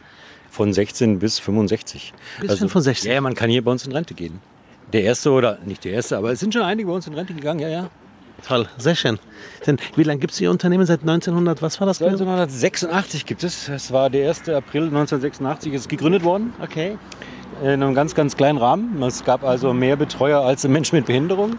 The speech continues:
Speaker 2: Okay.
Speaker 1: Die Geschichte hat unser Ex-Chef immer sehr, sehr gerne erzählt.
Speaker 2: Mhm.
Speaker 1: Und, äh, mittlerweile sind wir so bei tausend Mitarbeitern.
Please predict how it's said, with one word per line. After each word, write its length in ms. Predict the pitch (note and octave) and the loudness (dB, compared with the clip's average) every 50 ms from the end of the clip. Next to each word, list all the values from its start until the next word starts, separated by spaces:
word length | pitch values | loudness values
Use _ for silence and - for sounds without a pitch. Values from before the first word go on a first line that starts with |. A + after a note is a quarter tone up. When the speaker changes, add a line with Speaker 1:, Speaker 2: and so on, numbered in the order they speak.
| - - | -8 -14
Speaker 2:
Okay. 280 | D3+ D3 - D#3 E3+ F3+ - - - - - - | -16 -16 -14 -12 -12 -10 -10 -10 -12 -12 -6 -4
Speaker 1:
Die 80 | B2 | -2
Geschichte 340 | A#2+ B2 A2+ C#3+ D3+ C3 - | -2 0 2 2 2 4 2
hat 100 | C3+ A#2+ | 2 4
unser 200 | C3 B2+ A#2 C3 | 2 2 4 4
Ex-Chef 280 | B2+ A#2 - - B2+ - | 2 2 2 0 0 2
immer 160 | B2+ B2+ B2 | 2 2 4
sehr, 140 | A#2 C3 C#3 | 4 4 4
sehr 140 | A#2+ B2 A2+ | 4 2 2
gerne 260 | G#2+ A#2 C#3 E3+ F3+ | 4 4 4 4 4
erzählt. 580 | E3 D3 - - D#3 E3 G#3 C#3 - D3+ - - - | 2 0 2 2 0 0 0 -4 -6 -8 -12 -8 -2
Speaker 2:
Mhm. 60 | C#3+ | 2
Speaker 1:
Und, 260 | B2 B2 B2+ B2+ A2+ | 2 2 2 2 2
äh, 120 | A2+ B2 A#2+ | 2 2 2
mittlerweile 500 | B2 D#3 F#3 F#3+ D#3 C3 C3 C#3 D3+ D3+ | 0 2 2 4 4 4 4 4 2 2
sind 240 | A#2 C3+ C#3 A#2+ C3 | 2 0 -2 2 0
wir 80 | C3 | 2
so 140 | A2+ B2 C3 | 2 2 2
bei 320 | A2 B2 A#2+ A#2 A#2+ A#2+ | 2 4 2 4 2 0
tausend 420 | G#2+ - B2+ A#2+ C3 D3+ C#3+ D#3 C3+ | 0 0 0 0 0 0 -4 -4 -4
Mitarbeitern. 600 | C3 C#3+ - E3 D3+ D#3+ E3 F3 - G3 G#3 G#3 | -4 -4 -4 -4 -4 -4 -6 -6 -6 -8 -10 -10